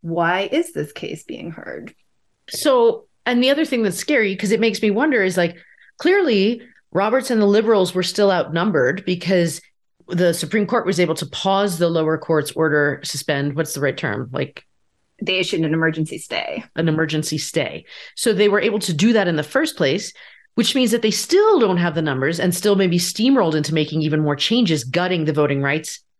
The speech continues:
Speaker 2: Act, right? Because they have agreed to listen to this. So this seems like a, they've made these decisions to even hear it because they have the power to do so. And my brain is just,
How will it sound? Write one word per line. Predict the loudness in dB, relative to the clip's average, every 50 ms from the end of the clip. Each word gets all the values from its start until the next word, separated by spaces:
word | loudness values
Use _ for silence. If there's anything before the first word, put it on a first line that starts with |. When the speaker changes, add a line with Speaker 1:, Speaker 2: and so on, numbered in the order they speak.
| _ -6
Speaker 2:
Act, | -6 -6 -6 -10 -16 -18 -20 _ _ _ _ _
right? | -4 -2 -2 -2 -2 -4 -6 -4
Because | -4 -4 -4 -4 -4 -2 -2 0
they | 2 0 2 2
have | 0 0 0
agreed | 0 -2 -2 0 0 0 0 0 -2 -6 -10 -18 -20 _ _ _ _ _ _ _
to | 0 0
listen | 2 2 0 0 -4 -4
to | -4 -4
this. | -6 -6 -6 -4
So | -2 -2
this | 0 0 0 -2
seems | 0 0 0 2 2 2
like | 0 0 0 0
a, | 0 2 2 2 2 0 0 -2 -4 -8 -14 -20 -20 -20 _ -20 -4 0
they've | 0 2 2 0 -2 -6 -10 -14 -18 _ _ _
made | -2 0 0 0 0
these | 0 0 0 0
decisions | -2 -2 -2 -2 -2 -2 -2 -4 -4
to | -2 -2
even | 0 0 0 -2
hear | 0 0 2 2 2
it | 2 0 -2
because | -4 -4 -2 -2 -2 0
they | 0 -2
have | -2 -2
the | -4 -6
power | -6 -6 -4 -2 -2 -2 -2
to | -2 -4 -6
do | -4 -2 -2 -2
so. | -2 0 0 2 2 0 -2 -6 _ _ _ _ _ -2
And | -2 0 0
my | 0 0
brain | 0 0 0 0 2 2
is | 2 0 0
just, | 0 -2 -2 -2 -4 -8 -14